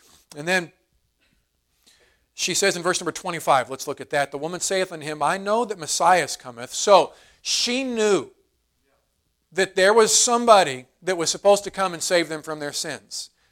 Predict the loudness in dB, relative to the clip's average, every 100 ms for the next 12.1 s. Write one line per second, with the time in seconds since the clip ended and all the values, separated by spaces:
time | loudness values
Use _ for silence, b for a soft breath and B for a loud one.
0 | _ 2 2 0 -2 -2 -6 -4 -2 -4
1 | -6 -8 -8 -10 -8 -2 0 2 0 0
2 | -2 -2 -6 -4 0 0 -2 -6 -8 -10
3 | -14 _ _ _ _ _ _ _ -12 -6
4 | -4 -2 0 2 2 2 4 6 4 0
5 | 0 0 -2 -6 -2 8 10 10 4 -6
6 | -8 -12 -18 B B B -4 0 0 0
7 | 0 -2 -2 -2 2 2 2 -4 -8 -10
8 | -14 -18 -18 _ _ _ _ _ _ _
9 | _ _ _ _ _ _ _ _ _ _
10 | 4 4 2 -4 0 2 2 0 -4 -6
11 | -6 -6 -4 -4 -4 -6 -4 -4 -4 -8
12 | -8